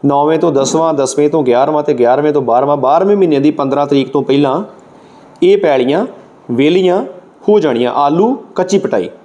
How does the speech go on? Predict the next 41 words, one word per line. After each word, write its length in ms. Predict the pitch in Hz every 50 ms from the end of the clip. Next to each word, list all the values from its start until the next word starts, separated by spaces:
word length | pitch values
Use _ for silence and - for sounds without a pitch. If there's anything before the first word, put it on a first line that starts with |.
| - - _ - - - -
ਕੱਚੀ 220 | 143 135 - 165
ਪਟਾਈ 300 | 165 156 147 147 139 139
ਵਾਲਾ 180 | 143 143 143 135
ਆਲੂ 380 | 131 127 135 135 135 131 - -
ਲੋਕ 220 | 135 135 135 135
ਪਚਵੰਜਾ 460 | 131 - 135 127 139 139 139 143 147 143
ਦਿਨ 160 | 147 147 151
'ਚ 80 | 147
ਵੀ 100 | 147 151
ਪੁੱਟ 220 | 147 143 135 143 139
ਦਿੰਦੇ 320 | 135 135 127 131 135 135
ਆ, 60 | 131
ਪੈਂਹਠ 300 | 127 - 135 135 143 139
'ਚ 120 | 139 143 147
ਵੀ 80 | 151
ਪੁੱਟਦੇ 380 | 147 147 - 131 135 131 139 135
ਆ, 60 | 135
ਸੱਤਰ 300 | 131 131 131 131 135 127
ਦਿਨ 160 | 120 127 127
'ਚ 80 | 123 131
ਵੀ 100 | 135 135
ਪੁੱਟਦੇ 380 | - 113 113 113 123 127 - -
ਆ। 60 | - - - - - - - - - - - - - - - - - - - - - - - _
ਸੋ 180 | - - 226 226
ਕਿਸਾਨ 400 | 226 - - 190 185 202 220 208
ਦੋਸਤੋ, 320 | 220 220 208 - - -
ਆਪਾਂ 240 | 185 190 - 220 214
ਥੋੜ੍ਹੇ 340 | 214 - 202 233 247 262 247
ਥੋੜ੍ਹੇ 280 | 208 202 202 214 220
ਸਮੇਂ 300 | - - 165 156 156 156
ਦੀਆਂ 380 | 156 156 160 160 156 156 147 127 - - - - - - - - - - -
ਸਬਜ਼ੀਆਂ 580 | - - - 165 156 160 165 202 220 226 214
ਲਾਈਏ 320 | 196 180 190 196 196 196 180
ਜਿਹੜੀਆਂ 240 | 180 180 202 196
ਥੋੜ੍ਹੇ 360 | 196 196 - - 190 226 262 247
ਸਮੇਂ 300 | - - 160 156 156 151
ਦੇ 120 | 156 151
ਵਿੱਚ 320 | 143 143 143 143 - 147
ਸਾਨੂੰ 440 | 135 123 - - 147 135 147 156 156
ਚੰਗਾ 340 | 156 151 135 127 131 139 143
ਮੁਨਾਫਾ 480 | 147 139 127 113 107 107 - 147 190